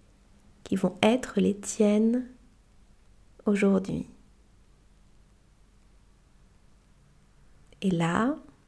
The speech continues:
dans cette belle connexion de toi à toi,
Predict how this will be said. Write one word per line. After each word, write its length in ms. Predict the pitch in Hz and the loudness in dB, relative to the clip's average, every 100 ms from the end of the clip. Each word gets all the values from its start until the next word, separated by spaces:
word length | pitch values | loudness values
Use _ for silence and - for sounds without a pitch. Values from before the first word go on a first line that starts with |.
| - - - - - - - - - - _ - - _ _ - - | -20 -20 -20 -20 -20 -20 -20 -20 -20 -20 _ -20 -20 _ _ -20 -18
dans 80 | - | -10
cette 340 | - 185 175 | -4 -2 0
belle 380 | 185 208 220 214 | 4 6 6 2
connexion 720 | - 202 196 - - 226 226 | 2 2 2 -2 -4 2 4
de 120 | 214 185 | 4 2
toi 340 | - - 214 | -2 -2 0
à 140 | 196 175 | 0 -2
toi, 320 | - 180 | -8 -6